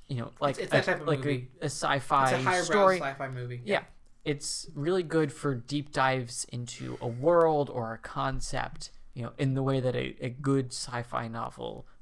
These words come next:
Speaker 1: or story is. Um, you know, so I think that's kind of the difference. Like you were saying about Christopher Nolan movies, it's about a character that's thrown into a weird world.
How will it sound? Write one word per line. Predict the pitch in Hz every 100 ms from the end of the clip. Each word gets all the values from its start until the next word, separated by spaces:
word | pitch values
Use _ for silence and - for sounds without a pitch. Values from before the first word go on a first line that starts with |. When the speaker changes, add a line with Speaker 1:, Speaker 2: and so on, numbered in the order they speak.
| -
Speaker 1:
or | -
story | - - - - -
is. | 120 - - - - - - - - - 123
Um, | 107 - - - - - - _ _ - - _ -
you | 143
know, | - - - -
so | - 123
I | 123
think | 120 170 -
that's | 135 127
kind | - 139
of | 127
the | 123
difference. | 123 123 135 120
Like | 127 143
you |
were | 139
saying | - 131 131
about | 123 123 -
Christopher | 123 - 123
Nolan | 143 190 143
movies, | 131 123 123 120 - - -
it's | - -
about | 120 113
a | 117
character | - 156 139 - 127 120
that's | 120 117 -
thrown | - 135 120
into | 113 117
a |
weird | 110 113 110
world. | 120 110 104